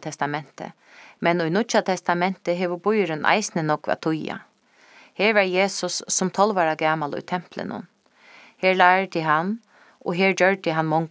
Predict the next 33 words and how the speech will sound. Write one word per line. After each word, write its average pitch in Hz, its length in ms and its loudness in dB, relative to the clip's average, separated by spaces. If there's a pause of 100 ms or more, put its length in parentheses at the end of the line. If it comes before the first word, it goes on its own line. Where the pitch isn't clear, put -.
undur. 160 400 -6 (640)
Og 185 100 -2
í 180 60 4
Markusar 196 560 4
evangelium 175 800 2 (100)
lesa 175 380 2
vit 170 320 -4
at - 120 -2
hann 180 160 2
gjørdist 175 320 -2
illur, - 460 -4 (380)
tá 180 120 4
ið 175 120 2
hann 175 80 0
sá 165 320 4
at - 160 -4
fólk 196 340 -2
nýttu 175 300 -6
templið - 560 -2
í 160 100 -2
Jerusalem 160 640 -2
sum 170 240 -2
handilsmiðstøð. 165 840 -2 (1000)
At 190 200 0
enda 233 340 2
var 151 180 2
hann 151 120 -6
krossfestur 185 760 -2
og 180 140 -6
jarðaður 165 580 0
í 143 100 -8
hesum 156 280 -6
býi. 160 340 -8